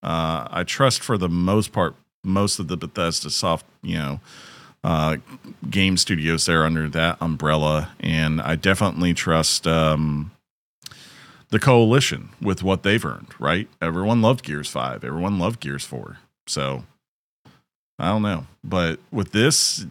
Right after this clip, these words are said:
th-, they have clear problems. Like, sure, Halo Infinite was a great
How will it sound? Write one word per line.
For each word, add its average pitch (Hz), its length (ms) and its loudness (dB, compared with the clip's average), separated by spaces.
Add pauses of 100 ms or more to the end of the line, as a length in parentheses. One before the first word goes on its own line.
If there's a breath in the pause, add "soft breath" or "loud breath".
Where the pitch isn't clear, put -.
th-, 85 180 -8
they 107 140 -2
have 123 140 -2
clear 139 260 4
problems. 123 440 4
Like, 90 140 -2
sure, 147 320 4
Halo 135 400 4
Infinite 120 400 2
was 98 160 0
a 101 120 4
great 107 420 2